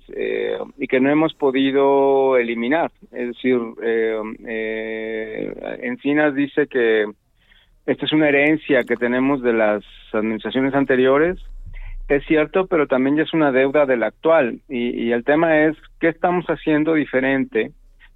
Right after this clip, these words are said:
Y esa es la gran pregunta que tiene el comité para prevenir, lo cual quiere decir que ya no haya más desapariciones, eh, y para llevar a los responsables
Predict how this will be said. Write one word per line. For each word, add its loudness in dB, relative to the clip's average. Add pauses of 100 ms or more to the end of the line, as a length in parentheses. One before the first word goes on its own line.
Y 4
esa 2
es 4
la 2
gran 2
pregunta 0
que -2
tiene -2
el -4
comité -2 (720)
para 0 (160)
prevenir, 2 (400)
lo -6
cual 2
quiere 2
decir 0
que -2
ya 0
no 2
haya 0
más -2
desapariciones, -6 (960)
eh, 2 (120)
y 2
para 4
llevar 4
a 4
los 2
responsables 0